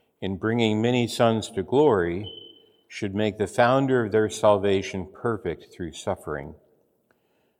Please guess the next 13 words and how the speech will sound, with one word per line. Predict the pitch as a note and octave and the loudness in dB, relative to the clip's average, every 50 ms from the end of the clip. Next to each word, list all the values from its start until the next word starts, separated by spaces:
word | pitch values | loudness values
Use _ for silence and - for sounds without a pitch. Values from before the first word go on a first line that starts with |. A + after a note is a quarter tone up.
| _ _ _ | _ _ _
For | - G#2+ F#2 | -4 -2 -2
he | G2+ A#2+ C3+ C#3 | 0 0 0 2
who | C#3+ C#3 A#2+ | 2 2 0
sanctifies | - - - B2+ B2 B2+ B2 - B2+ A#2+ - C3 B2 B2 B2 B2+ B2+ C3+ B2 - - | 0 2 2 2 2 2 0 -4 -8 -2 2 4 4 6 6 4 4 2 0 -2 -4
and | G2 F2+ E2+ | -4 -2 0
those | G2 G2 G#2+ G#2+ A2 A2 G#2+ - - | 0 2 4 4 2 2 -2 -4 -4
who | A2 | -2
are | G2+ F#2+ F#2+ F#2 | 0 0 -2 -2
sanctified | - - G#2+ A2 G#2+ G#2+ - G2+ - - G2+ G2 G2 F#2+ F#2+ F#2 F#2 - - - - - - _ _ _ _ _ _ - | -2 -2 -2 -2 -2 -4 -8 -8 -2 2 2 4 4 4 2 -2 -4 -8 -14 -20 -20 -20 -20 _ _ _ _ _ _ 4
all | F#2+ G2 G#2 A2 A2 G#2+ | 6 8 8 8 6 6
have | G2 G2+ G#2 G2+ F#2 | 4 0 -2 -2 -2
one | E2+ F2+ F#2+ F#2+ G2 F#2+ F2 - | -2 -2 0 0 0 -2 -6 -10
source. | - - F#2 E2 C#2+ - - - - - - | -10 -8 -6 -6 -6 -6 -10 -14 -20 -20 -20